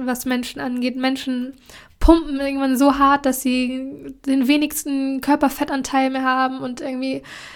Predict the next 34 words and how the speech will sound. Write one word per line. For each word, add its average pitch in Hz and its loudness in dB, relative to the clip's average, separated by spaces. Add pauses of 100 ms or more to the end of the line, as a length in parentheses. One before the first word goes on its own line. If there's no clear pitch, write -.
(160)
den 269 -2
Körper 285 2
am 277 -4
krassesten 294 -2
aufgebaut 269 0
haben 262 0
und 262 -10
irgendwie 262 -6
ihre 269 -4
Zeit 294 -4
so 294 0
einplanen, 277 0
dass 269 -2
sie 277 0
genau 285 0
da 285 2
und 269 -4
da 285 2
so 269 -4
für 277 -2
so 294 4
viel 302 0
Zeit 285 -2
haben 262 2
und 269 -10
Effizienz, 285 -4
Effizienz, 262 -2
Effizienz. 247 -6 (460)
Und 254 0
das 247 0
finde 254 0
ich 247 -8
einfach, 247 -2
ähm, 240 -4